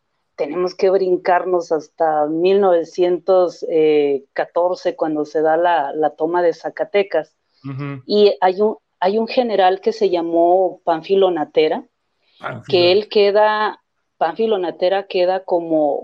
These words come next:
Speaker 1: gobernador del estado de Zacatecas, gobernador interino, porque todavía no se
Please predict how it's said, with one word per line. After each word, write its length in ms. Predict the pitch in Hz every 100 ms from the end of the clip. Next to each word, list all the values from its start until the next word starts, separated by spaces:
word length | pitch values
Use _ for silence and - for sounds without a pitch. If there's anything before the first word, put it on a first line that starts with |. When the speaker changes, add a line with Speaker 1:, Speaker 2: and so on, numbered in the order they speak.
| 175
Speaker 1:
gobernador 800 | 180 170 165 165 160 151 180
del 180 | 214 233
estado 440 | 185 - - 160 190
de 80 |
Zacatecas, 760 | 196 160 - 147 156 151 165 170
gobernador 560 | 156 156 151 156 175 -
interino, 840 | 185 175 160 165 165 160 160 226
porque 260 | 175 160 151
todavía 460 | - 160 160 165
no 140 | 165 170
se 240 | 170 160